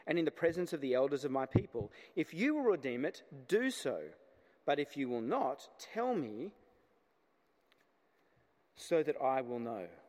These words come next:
For no one has the right to do it except you,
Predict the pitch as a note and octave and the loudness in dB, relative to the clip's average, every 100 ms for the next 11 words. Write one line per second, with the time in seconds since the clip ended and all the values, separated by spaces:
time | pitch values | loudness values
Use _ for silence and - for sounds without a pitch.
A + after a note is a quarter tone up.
0 | _ _ _ _ - E3+ E3 F3 G#3 A3 | _ _ _ _ -2 0 2 2 2 2
1 | G3 E3+ D#3 C3+ C3 A#2+ - C3+ A#2+ A3+ | 0 0 0 2 2 0 -8 -4 2 2
2 | A2+ G2 - - C3 A#2+ B2+ E3 A#2 | 2 -4 -10 -4 -2 -2 0 0 0